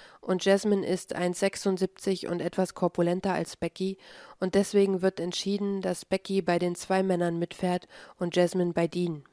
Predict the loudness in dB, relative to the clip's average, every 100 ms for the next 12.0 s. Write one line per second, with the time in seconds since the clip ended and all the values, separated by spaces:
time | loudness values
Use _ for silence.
0 | _ _ _ _ _ -20 -20 -20 -20 _
1 | 2 4 6 4 2 -2 -4 6 6 6
2 | 0 2 0 2 0 0 0 4 4 4
3 | 4 2 0 0 0 0 0 -2 0 0
4 | 2 0 0 0 0 0 0 -2 -4 -2
5 | -2 -2 -6 -6 -4 -4 -4 -8 -10 -12
6 | -18 _ _ _ _ _ -20 -20 -20 -20
7 | -20 _ _ 2 2 4 4 2 2 2
8 | 2 0 -4 0 6 6 8 6 6 2
9 | 4 4 2 -4 -8 0 0 2 0 0
10 | 0 -2 0 0 0 -2 -4 0 0 0
11 | 0 0 -2 -4 -8 -10 -4 -4 -6 -12